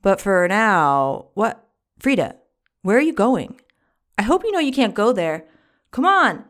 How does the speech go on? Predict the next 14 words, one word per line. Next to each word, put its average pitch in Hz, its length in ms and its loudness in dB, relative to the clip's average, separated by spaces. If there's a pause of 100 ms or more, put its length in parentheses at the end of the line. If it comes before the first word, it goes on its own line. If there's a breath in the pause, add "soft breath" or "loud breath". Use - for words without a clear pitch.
at 277 120 -2
least 427 200 -2
give 403 100 0
me 403 100 -6
my 349 120 -2
spleen 392 320 -8
back." 330 460 -4 (1600)
Sven 240 340 -2
is 220 120 -6
right 180 180 -2
where 175 160 -2
I 160 80 -2
left 156 300 -10
him 139 360 -12